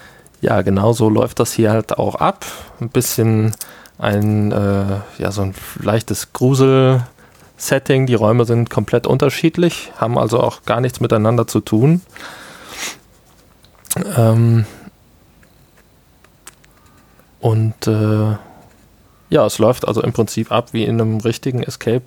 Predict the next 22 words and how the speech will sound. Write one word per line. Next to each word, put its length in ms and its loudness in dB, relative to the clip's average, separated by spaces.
Room. 440 -2
Man, 400 -4
die 40 -16
Tür 240 2
schließt 300 0
sich 120 -2
hinter 300 2
einem 340 2
und, 520 -4
äh, 480 0
bis 180 0
auf 300 -2
die 100 -4
Tatsache, 460 0
dass 180 -2
hier 140 0
keine 380 0
Uhrzeit 760 0
mitläuft, 720 0
keine 320 0
Zeit 260 -2
abläuft. 640 -2